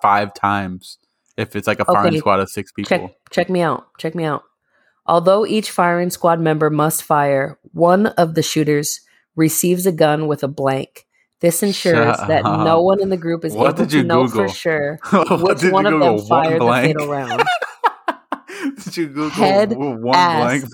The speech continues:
Speaker 1: firing
Speaker 2: First of all,
Speaker 1: squad?
Speaker 2: I didn't Google it. Lloyd looked that shit up for us, and he just confirmed <laughs> that I'm right.
Speaker 1: <laughs> I find that, like, why would they give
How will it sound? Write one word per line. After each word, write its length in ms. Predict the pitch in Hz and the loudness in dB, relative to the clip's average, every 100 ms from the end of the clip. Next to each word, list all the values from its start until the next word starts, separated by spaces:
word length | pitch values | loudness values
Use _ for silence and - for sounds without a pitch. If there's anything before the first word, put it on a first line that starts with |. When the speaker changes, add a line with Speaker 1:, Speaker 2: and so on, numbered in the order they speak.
| - | -2
Speaker 1:
firing 180 | 135 139 | 0 2
Speaker 2:
First 180 | 254 | 2
of 40 | 240 | 4
all, 220 | 202 180 | 4 2
Speaker 1:
squad? 220 | - 151 175 | 0 -4 2
Speaker 2:
I 160 | 180 202 | 4 4
didn't 260 | 208 190 | 0 -2
Google 320 | 170 180 175 | -2 0 0
it. 160 | 151 - | 0 -2
Lloyd 320 | 147 156 170 | -2 0 0
looked 220 | 180 185 | 0 -2
that 160 | 190 185 | -2 -2
shit 160 | - 202 | 0 0
up 200 | 170 - | 2 0
for 180 | 160 160 | 0 0
us, 160 | 170 | -2
and 120 | 175 | -4
he 160 | 185 165 | -4 -4
just 200 | 165 185 | -2 0
confirmed 680 | 349 208 320 208 180 151 175 | 2 0 2 2 2 0 -4
<laughs> 180 | 294 508 480 480 427 - 185 | -6 0 0 2 0 -2 2
that 140 | 185 | 4
I'm 300 | 175 196 185 | 6 4 2
right. 380 | 180 202 175 135 - | 2 4 2 0 -2
Speaker 1:
<laughs> 1300 | - 208 587 _ 605 - - - _ 311 320 262 - | -4 -4 -10 _ -20 -18 -18 -18 _ -20 -18 -14 -6
I 120 | 160 | -4
find 340 | - 160 175 | 0 0 2
that, 180 | 165 135 | 0 2
like, 160 | 143 131 | 0 2
why 180 | 143 160 | 4 4
would 200 | 170 151 | 2 0
they 160 | 143 | -2
give 480 | 131 139 139 127 - | -2 -4 -4 -6 -14